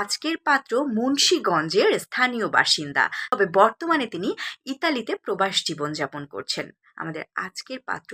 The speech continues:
তার জন্য সুন্দরী, ভদ্র এবং ভালো মন মানসিকতা সম্পন্ন, তার সাথে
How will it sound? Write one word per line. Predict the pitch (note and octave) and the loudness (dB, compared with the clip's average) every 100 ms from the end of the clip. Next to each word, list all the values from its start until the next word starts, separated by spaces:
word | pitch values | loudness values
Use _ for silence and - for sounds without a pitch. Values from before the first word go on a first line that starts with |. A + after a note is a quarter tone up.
| A3 | -12
তার | - B3 G3+ | -4 -6 -4
জন্য | E3 D#3+ G#3 - - - - | -10 -8 -8 -10 -14 -12 -4
সুন্দরী, | - D#4+ D#4 D4+ D4 D4+ C4 | 2 6 6 6 0 -2 -4
ভদ্র | F#3+ F#3+ F3 E3+ E3+ | 0 0 0 -4 -8
এবং | F#3 E3 - | -8 -6 4
ভালো | F#3+ G#3+ A3+ D4 A#3 | 4 4 0 -2 -2
মন | E3+ F#3+ | -6 -6
মানসিকতা | E3 D3+ - - D#3+ - | -8 -8 -12 -14 -12 -10
সম্পন্ন, | D#3 - E3 A#3 - - - - | -12 -12 -10 -8 -8 -10 -16 -10
তার | G#3 G3+ | -8 -6
সাথে | - G3 | -6 -8